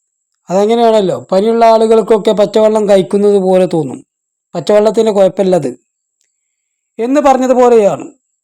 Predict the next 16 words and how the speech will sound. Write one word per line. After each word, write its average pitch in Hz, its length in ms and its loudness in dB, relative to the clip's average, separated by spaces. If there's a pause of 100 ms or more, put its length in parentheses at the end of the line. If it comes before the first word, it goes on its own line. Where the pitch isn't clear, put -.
(840)
ഹൃദയം 262 400 2
മലീമസമായ 240 800 0
ആളുകൾക്ക് 208 560 0
കാണുന്നതൊക്കെ 214 640 0
മലീമസമായി 180 800 0
തോന്നുക 175 360 -2 (100)
എന്നത് 165 280 -2
പ്രകൃതിയുടെ 175 560 -4
ദത്തമാണ്. 208 500 -6 (1900)
നമ്മുടെ 302 260 -4
നാട്ടിലിപ്പോൾ 285 580 0
കള്ളത്വരീകത്തിൽ 277 800 2
മെമ്പർഷിപ്പ് 247 580 0
എടുത്ത 240 200 0
കുറേ 233 260 2
ആളുകളുണ്ട്. 208 520 2